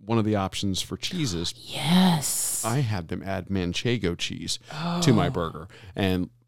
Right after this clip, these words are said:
Speaker 1: that is, I think, the, the secret ingredient there.
Speaker 2: I
Speaker 1: Manchego
Speaker 2: mean
Speaker 1: cheese,
Speaker 2: <sighs>
Speaker 1: you could put it on a car bumper. It's gonna make that thing taste good. This,
Speaker 2: Mm.
Speaker 1: uh, on,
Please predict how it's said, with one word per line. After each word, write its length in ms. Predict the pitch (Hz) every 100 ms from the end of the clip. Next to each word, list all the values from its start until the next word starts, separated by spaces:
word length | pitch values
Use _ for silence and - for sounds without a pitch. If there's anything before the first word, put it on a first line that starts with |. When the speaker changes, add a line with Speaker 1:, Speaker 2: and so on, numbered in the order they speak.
| 82
Speaker 1:
that 440 | 92 98 113 - -
is, 540 | 98 90 87 85 - - 90
I 120 | 98
think, 220 | 87 82
the, 340 | - 78 71 73 - - -
the 240 | 85 85 - _ -
secret 540 | - - 120 - 95
ingredient 640 | 90 87 92 87 92 69
there. 400 | - 87 73 - - -
Speaker 2:
I 180 | - 101
Speaker 1:
Manchego 520 | 104 143 135 110 107
Speaker 2:
mean 120 | 107
Speaker 1:
cheese, 400 | - 113 110 104 - -
Speaker 2:
<sighs> 220 | 92 - 107
Speaker 1:
you 80 |
could 140 | 98 95
put 120 | 98
it 60 | 95
on 100 | 82
a 60 |
car 260 | - 104 95
bumper. 380 | 90 85 90 82
It's 100 | -
gonna 160 | 87
make 180 | 85 87
that 120 | 85
thing 180 | - 85
taste 300 | 87 110 85
good. 160 | - 80 - - - -
This, 640 | 90 85 110 135 135 127 -
Speaker 2:
Mm. 100 | 98
Speaker 1:
uh, 280 | 87 80 78
on, 260 | 85 92